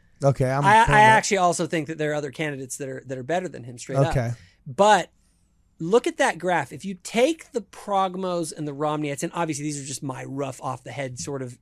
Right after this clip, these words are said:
Speaker 2: gut feeling as to how many
Speaker 1: Yeah.
Speaker 2: are in these groups. If you take those groups, the Progmos and the, and the Romney types, and you put them together and you get enough of the other people, you basically have about half the U S membership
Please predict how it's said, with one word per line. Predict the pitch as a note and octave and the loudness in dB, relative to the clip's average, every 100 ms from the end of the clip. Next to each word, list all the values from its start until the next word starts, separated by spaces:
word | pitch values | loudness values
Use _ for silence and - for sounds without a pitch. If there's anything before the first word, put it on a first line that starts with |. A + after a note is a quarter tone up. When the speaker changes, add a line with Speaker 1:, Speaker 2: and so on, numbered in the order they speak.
| C#3 | -6
Speaker 2:
gut | B2 D3 - | -2 -2 -4
feeling | D3+ D3 C#3+ C#3 | -6 -6 -6 -8
as | B2+ | -10
to | C3 | -10
how | C3+ | -8
many | C3+ C3+ C3 | -8 -10 -2
Speaker 1:
Yeah. | C3+ B2+ B2 | 4 6 6
Speaker 2:
are | C#3+ | 2
in | D3 | -2
these | C3 B2 | -8 -10
groups. | G#3 A3 D3+ - - - - - - | -4 -2 -4 -8 -20 -20 -20 -6 0
If | F#3 | 0
you | G3+ | -2
take | - B3+ D#4+ | 0 0 2
those | D4 A3+ | 0 0
groups, | G3 G#3+ F3+ D#3+ - - _ | -2 0 0 -2 -10 -10 _
the | D#3+ | -12
Progmos | - G3+ G3+ G3+ F#3 E3 | -2 0 0 -2 -4 -2
and | E3+ D#3+ | -2 -2
the, | D#3 - | -4 -6
and | D3 | -6
the | |
Romney | D3 F3 F#3+ F3 | -2 -2 -4 -4
types, | D#3+ - | -6 -6
and | D3+ | -10
you | |
put | - F#3+ | -8 -8
them | F#3 D#3+ | -8 -10
together | B2+ D3 G3+ D#3 C3+ C3 _ - | -8 -6 -6 -6 -8 -14 _ -8
and | D#3 | -6
you | D#3 | 0
get | G#3+ A#3 | 0 0
enough | G#3+ G#3+ | -2 -4
of | F#3+ | -4
the | D#3+ | -4
other | D#3+ G3+ F#3+ | -2 -4 -4
people, | G#3+ A3 F3 | -8 -8 -6
you | C#3+ F3+ | -6 -4
basically | G3 F#4 - - F#3 | 0 0 -2 -6 -8
have | C#3+ F#3+ G#3 | -6 -4 -2
about | D#3 D3+ | -2 -4
half | - E3+ F#3 | -6 -6 -6
the | E3 | -6
U | D#3+ F3 | -2 -2
S | C#3+ D3 | -2 -4
membership | D3+ E3+ B2+ D3 - | -4 -4 -6 -10 -14